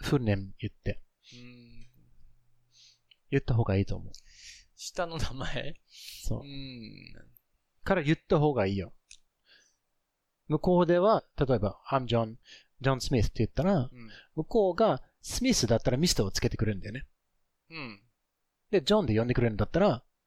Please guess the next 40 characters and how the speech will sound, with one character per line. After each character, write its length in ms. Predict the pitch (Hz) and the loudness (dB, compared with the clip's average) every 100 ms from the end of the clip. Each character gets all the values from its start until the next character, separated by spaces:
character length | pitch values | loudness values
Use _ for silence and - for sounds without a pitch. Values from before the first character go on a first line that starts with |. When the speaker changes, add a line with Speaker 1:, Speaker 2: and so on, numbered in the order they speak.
| _ - | _ -2
Speaker 1:
ジ 120 | 123 | 0
ョ 60 | 117 | 2
ン 40 | |
で 100 | 95 | 0
呼 80 | 95 | -2
ぶ 60 | 92 | -4
ん 40 | |
だ 60 | 101 | -6
よ 60 | |
ね。 80 | 139 - | -6 -4
Speaker 2:
は 160 | 127 | -4
い 20 | |
は 60 | 110 | -4
い 20 | |
は 80 | 110 | -8
い。 20 | - - - | -12 -8 -2
Speaker 1:
だ 60 | 180 | 2
か 60 | |
ら 100 | 131 | 2
そ 140 | 127 180 | 2 2
れ 80 | 196 | 4
で 80 | 156 | 4
わ 120 | 120 | 4
か 140 | 131 | 2
る 100 | 127 | 2
ん 40 | 95 | -2
だ 100 | 87 | -10
よ 60 | |
ね。 100 | 151 - _ _ _ _ 131 | -12 -16 _ _ _ _ -12
Speaker 2:
何 240 | 110 104 | -12 -12
が？ 120 | - _ _ _ _ _ _ _ - | -18 _ _ _ _ _ _ _ -10
Speaker 1:
し-、 220 | - - _ _ _ _ _ _ _ - | -10 -10 _ _ _ _ _ _ _ -4
名 220 | 151 143 | 2 4
字 120 | 113 113 | 4 4
と 260 | 208 139 - | 2 2 -2
下 200 | - 131 | 0 2
の 60 | |
名 80 | 117 | 0
前 200 | 101 92 | 0 0
が、 240 | 101 101 | 0 -2